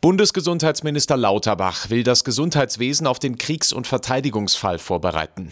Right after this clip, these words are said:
Der Neuen Osnabrücker Zeitung sagte Lauterbach, Deutschland müsse sich nicht nur für künftige Pandemien,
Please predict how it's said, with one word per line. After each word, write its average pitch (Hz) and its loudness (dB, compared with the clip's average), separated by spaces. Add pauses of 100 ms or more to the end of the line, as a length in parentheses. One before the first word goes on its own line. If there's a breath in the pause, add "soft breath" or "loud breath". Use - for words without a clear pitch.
(120)
Der 107 2
Neuen 113 2
Osnabrücker 117 0
Zeitung 120 0
sagte 117 -2
Lauterbach, 120 2
Deutschland 117 0
müsse 123 0
sich 113 -2
nicht 135 -2
nur 135 4
für 123 2
künftige 127 0
Pandemien, 120 -2